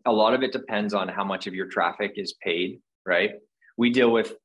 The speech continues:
some brands that have a seven, eight percent conversion rate, which is crazy.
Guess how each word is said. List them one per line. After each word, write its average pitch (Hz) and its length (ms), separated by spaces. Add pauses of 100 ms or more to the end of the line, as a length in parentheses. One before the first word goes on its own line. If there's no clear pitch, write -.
some 107 300
brands 98 340
that 95 140
have 90 340
a 90 80
seven, 92 500
eight 95 220
percent 92 400
conversion 98 420
rate, 85 220
which 90 220
is - 280 (140)
crazy. 90 560